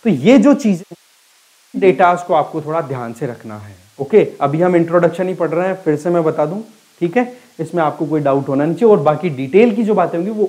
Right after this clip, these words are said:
और हम आगे cover करेंगे। फिर आता है agriculture and allied activities and irrigation, ये आपको third video में मिलेगा।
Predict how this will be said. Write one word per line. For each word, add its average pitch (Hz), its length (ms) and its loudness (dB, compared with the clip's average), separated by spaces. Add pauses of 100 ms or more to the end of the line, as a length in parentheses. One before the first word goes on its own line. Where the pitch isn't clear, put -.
और 143 160 2
हम 131 140 -4
आगे 123 220 -4 (360)
cover 120 220 -10
करेंगे। 113 420 -20 (1500)
फिर 262 120 10
आता 220 320 4
है 202 40 -8
agriculture 208 440 -2
and 214 220 -2
allied 165 420 4 (120)
activities 185 600 -2 (160)
and 165 220 -6
irrigation, 190 540 0 (460)
ये 160 140 4
आपको 180 420 4 (120)
third 170 260 2
video 147 280 -2
में 143 140 -6
मिलेगा। 127 360 -8